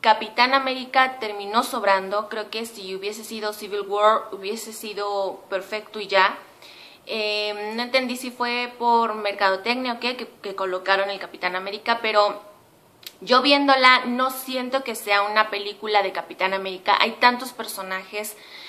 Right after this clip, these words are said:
y no es él el protagonista, no es él nada más, eh, en donde, bueno, en el que gira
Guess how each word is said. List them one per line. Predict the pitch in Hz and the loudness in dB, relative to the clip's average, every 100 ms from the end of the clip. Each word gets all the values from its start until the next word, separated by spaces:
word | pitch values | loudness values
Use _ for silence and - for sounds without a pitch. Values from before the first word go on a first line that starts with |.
| - - | -18 -14
y | 247 | -8
no | 262 285 | 4 8
es | 294 302 - | 8 6 2
él | 247 254 254 254 - - _ _ _ _ | 2 4 2 -4 -10 -20 _ _ _ _
el | 220 | -8
protagonista, | 220 220 196 190 190 202 | -6 2 2 2 -4 -6
no | 214 254 | -2 -2
es | 262 - - - - | -4 -8 -16 -8 0
él | 254 254 254 | 2 2 2
nada | 233 220 | 2 4
más, | 214 214 220 - | 4 2 0 -10
eh, | - 208 202 190 190 185 | -10 -8 -6 -6 -6 -8
en | 202 202 | -10 -6
donde, | 202 202 202 196 - | -4 -4 -4 -4 -6
bueno, | 214 208 | -6 -6
en | 196 | -4
el | 202 196 | -6 -4
que | 208 202 | -6 -6
gira | - - - 269 254 214 | -14 -14 -8 0 2 2